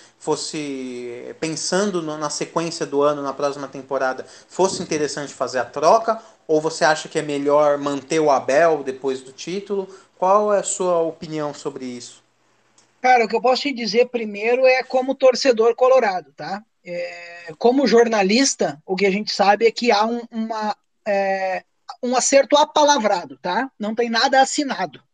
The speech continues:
Speaker 2: certo? Começamos a partir disso. Como torcedor aí, o que que eu posso te dizer? Eu, Fábio, queria que,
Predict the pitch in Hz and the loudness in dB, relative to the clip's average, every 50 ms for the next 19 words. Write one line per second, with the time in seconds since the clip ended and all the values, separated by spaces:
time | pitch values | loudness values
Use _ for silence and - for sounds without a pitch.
0 | _ _ _ _ _ _ - - 196 202 233 277 - - - _ _ _ _ _ | _ _ _ _ _ _ -8 -4 0 0 0 -2 -2 -10 -20 _ _ _ _ _
1 | _ _ _ _ - 208 220 214 - - 226 240 240 247 226 247 233 233 247 240 | _ _ _ _ -8 -8 -6 -8 -4 -2 -2 0 0 0 0 0 2 2 0 -2
2 | - - 240 240 208 196 185 160 - - - _ _ _ _ _ _ _ _ _ | -2 -4 -6 -6 -6 -8 -8 -10 -10 -14 -16 _ _ _ _ _ _ _ _ _
3 | _ _ _ _ _ _ _ _ _ _ _ _ - 262 269 311 311 - 285 277 | _ _ _ _ _ _ _ _ _ _ _ _ 0 0 0 0 0 0 0 0
4 | 269 - 285 269 226 233 247 262 269 254 247 247 262 254 - - 262 247 240 262 | 0 -2 -4 -2 0 0 0 0 0 -2 -2 -4 -6 -8 -10 -10 -10 -4 -2 -2
5 | 254 226 - 247 233 233 - - 233 - 233 240 214 220 196 175 185 165 190 - | -2 0 0 0 0 0 -2 -4 -8 -8 -10 -8 -8 -8 -6 -6 -6 -6 -6 -8
6 | _ _ - - _ _ _ _ _ _ _ _ - 453 294 330 359 320 - - | _ _ -20 -20 _ _ _ _ _ _ _ _ 8 8 10 10 8 6 4 0
7 | - 226 214 220 233 233 285 302 - _ _ _ _ - 247 254 233 233 247 269 | 0 2 2 2 2 0 0 -4 -6 _ _ _ _ -6 -4 -4 -2 2 4 4
8 | 277 269 - - 233 214 175 143 | 2 2 0 -4 -4 -4 -6 -8